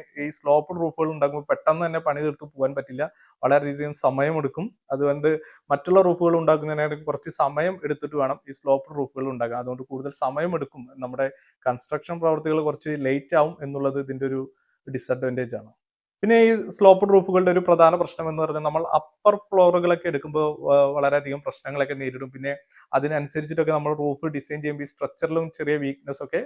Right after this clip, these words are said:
കാണപ്പെടുന്നതാണ്. പിന്നെയുള്ളത് സ്ലോപ്പ്ഡ് റൂഫുകൾ കാരണം ബിൽഡിങ്ങിന്റെ ഹൈറ്റ് ഒന്ന് കൂടുന്നതാണ്. കാരണം ഈ റൂഫ് വരുമ്പോൾ നമ്മൾ സ്വാഭാവികമായിട്ട് ഫ്ലാറ്റ് റൂഫിനെക്കാട്ടിയും ഹൈറ്റ് കൂടി വരും. അപ്പൊ ഹെവി വിൻഡ്, കാറ്റൊക്കെ അടിക്കുന്ന സമയത്ത്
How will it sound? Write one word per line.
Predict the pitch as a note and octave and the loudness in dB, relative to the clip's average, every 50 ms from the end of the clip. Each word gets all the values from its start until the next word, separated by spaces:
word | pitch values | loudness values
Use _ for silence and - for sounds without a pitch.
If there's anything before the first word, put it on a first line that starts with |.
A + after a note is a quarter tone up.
| - _ | -6 _
കാണപ്പെടുന്നതാണ്. | - D3 C3+ B2+ B2+ B2+ B2 A2+ A2+ G#2+ G#2 G#2 _ _ _ _ _ _ _ _ - | -4 -2 -2 -2 -2 -4 -10 -10 -12 -16 -16 -20 _ _ _ _ _ _ _ _ -6
പിന്നെയുള്ളത് | G#3+ G#3+ A3+ A3+ A3+ A3 G#3 G#3+ G#3 G3 F#3 | -2 2 4 6 6 6 6 8 6 6 4
സ്ലോപ്പ്ഡ് | F#3 - F#3+ F#3 F#3 F#3 F#3 G#3+ G#3 G3+ | 0 4 8 8 8 8 8 4 0 4
റൂഫുകൾ | G#3 G3+ F#3+ - F#3+ G3 | 4 4 4 4 2 4
കാരണം | F#3+ F#3 F3+ F3+ F3+ F3+ F3 F3 F3 | 6 6 6 6 2 -2 -4 -6 -6
ബിൽഡിങ്ങിന്റെ | E3+ E3+ E3+ E3+ F3 F3 F3+ F3 | -6 -2 -2 -2 2 2 4 6
ഹൈറ്റ് | E3 D#3 D#3 D3+ - - | 6 4 4 -2 -4 -4
ഒന്ന് | F#3 F#3 F#3 | -2 -2 -2
കൂടുന്നതാണ്. | E3 D3 C#3 C#3+ C#3 C3 B2 B2+ B2 B2+ | -2 -2 -4 -2 0 -2 -2 -2 -2 -2
കാരണം | C3+ C3+ C#3+ C#3+ | -2 -2 -2 -4
ഈ | C#3+ D3+ D#3 | -4 -4 -2
റൂഫ് | D3 D3 D3 D3+ D3+ - E3+ | -2 -2 -4 -4 -4 -4 -4
വരുമ്പോൾ | E3 D#3 D#3+ D#3+ D#3+ | -4 -4 -4 -6 -6
നമ്മൾ | D3+ D3+ D3+ | -6 -6 -6
സ്വാഭാവികമായിട്ട് | D3+ E3 D3+ D3 C#3+ D3+ D#3 D#3+ D#3+ D#3 D#3+ - | -4 -4 -4 0 2 2 4 4 2 0 -2 -4
ഫ്ലാറ്റ് | - D3 C#3+ C#3+ C#3+ D3+ | -2 0 0 0 -2 -6
റൂഫിനെക്കാട്ടിയും | C#3+ - D#3 D3+ D3 D#3 C#3+ D3+ F3 E3+ | -14 -12 -12 -6 -2 -2 -2 -2 -4 -2
ഹൈറ്റ് | E3+ D#3 D3+ D3+ - F#3+ | -2 -2 -2 -2 -4 -4
കൂടി | E3+ D#3 C#3+ C3 | -4 -4 -4 -4
വരും. | A#2+ A2+ - _ _ _ _ _ - | -6 -8 -10 _ _ _ _ _ -4
അപ്പൊ | - E3+ F#3+ | 2 2 2
ഹെവി | F#3 - F3+ F3+ F3+ F#3 G#3 A3 | 2 4 2 2 2 2 -2 -4
വിൻഡ്, | G3 F#3 F3 E3+ F3 E3 D#3 C3 | -2 -2 -2 -2 0 -2 -2 -2
കാറ്റൊക്കെ | - C#3+ C#3 D3 D3 - F3 E3+ E3+ | 0 2 2 2 2 0 0 0 0
അടിക്കുന്ന | D#3 D3+ D#3 D#3 E3 | 0 0 -6 -8 -8
സമയത്ത് | D#3+ - D#3 C#3+ C#3+ D3 D3 - D#3+ | -4 -4 -4 -2 -2 -6 -6 -6 -8